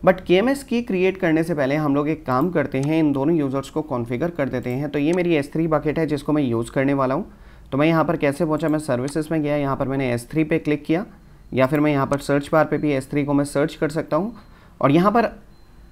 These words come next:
हम लोग एक बकेट नई भी क्रिएट कर सकते हैं। तो अगर एक बकेट नई क्रिएट करनी है तो मैं आप लोगों को दिखाता हूँ कैसे करके करनी है। तो यहाँ पर आप क्रिएट बकेट पे क्लिक करो। यहाँ पर जो बकेट का नेम होगा वो बिल्कुल यूनिक होगा। तो केएमएस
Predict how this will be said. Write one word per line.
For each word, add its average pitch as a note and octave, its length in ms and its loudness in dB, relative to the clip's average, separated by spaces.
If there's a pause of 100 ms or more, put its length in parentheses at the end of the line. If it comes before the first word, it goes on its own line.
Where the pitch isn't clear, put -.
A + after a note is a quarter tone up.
(240)
हम F3 140 2
लोग G#3+ 140 6
एक F3+ 160 2
बकेट E3+ 280 0
नई D3 160 4
भी F3+ 100 2
क्रिएट E3 340 2
कर D#3 120 0
सकते D#3 240 -4
हैं। E3 60 0
तो D#3 100 2
अगर C#3+ 180 4
एक D3 140 0
बकेट C#3 280 0
नई C3+ 180 0
क्रिएट D3+ 320 0
करनी C#3+ 160 2
है D3 60 2
तो C#3+ 80 -4
मैं C#3+ 100 2
आप B2 140 -2
लोगों C3+ 120 0
को C#3 100 0
दिखाता C3 340 -2
हूँ C3 80 -2
कैसे B2 220 -6
करके C3+ 160 -2
करनी B2+ 240 -2
है। C3 80 -4
तो C3+ 60 -6
यहाँ A#2+ 160 -4
पर C3 140 -6
आप C3 160 -6
क्रिएट B2+ 320 -4
बकेट C3+ 280 -4
पे C#3 80 -4
क्लिक C3 280 -6
करो। E3 200 -2 (840)
यहाँ D#3+ 200 4
पर G3+ 120 2
जो G3+ 140 2
बकेट F#3 320 2
का G#3 80 2
नेम F3 200 6
होगा E3+ 260 2
वो E3+ 140 6
बिल्कुल D3 300 2
यूनिक C3+ 320 2
होगा। D3+ 240 2
तो D3 100 -2
केएमएस C#3 600 0